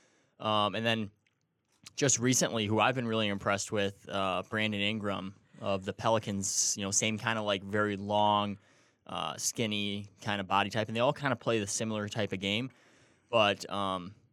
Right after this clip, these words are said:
I mean, he definitely can play at that kinda size. But the issue that I have is, um, if he's going up against people that are much bigger than him, if he will be, like, durable long-term in the N B A if he does play at that weight. I mean, obviously, it's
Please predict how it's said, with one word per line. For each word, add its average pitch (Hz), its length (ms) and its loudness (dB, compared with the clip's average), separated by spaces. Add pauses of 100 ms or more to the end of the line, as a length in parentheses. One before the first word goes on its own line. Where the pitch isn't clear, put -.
(200)
I 123 60 -2
mean, 127 140 2
he 135 100 0
definitely 135 380 2
can 120 280 0
play 113 380 2
at 107 140 2
that 110 240 0 (140)
kinda 110 200 0
size. 117 560 2 (380)
But 123 140 0
the 117 140 0
issue 123 360 4
that 101 120 4
I 101 140 4
have 117 400 2
is, 98 560 0
um, 85 340 -6
if 92 100 -8
he's 113 180 -2
going 107 240 0
up 101 160 0
against 101 500 -2 (300)
people 107 240 0
that 101 100 2
are 98 80 0
much 101 240 -2
bigger 107 240 0
than 117 200 0
him, 120 120 -4
if 101 100 -8
he 110 200 -6
will 101 120 -4
be, 98 460 -2 (220)
like, 92 260 -4
durable 101 640 0
long-term 98 600 0
in 92 100 -6
the 92 100 -6
N 92 140 -8
B 92 160 -4
A 92 140 0
if 95 80 -8
he 95 240 -8 (160)
does 98 400 2
play 92 280 -4
at 92 120 -6
that 90 180 -4
weight. 90 240 -2
I 104 60 -2
mean, 110 140 -4
obviously, 113 340 2
it's - 180 -6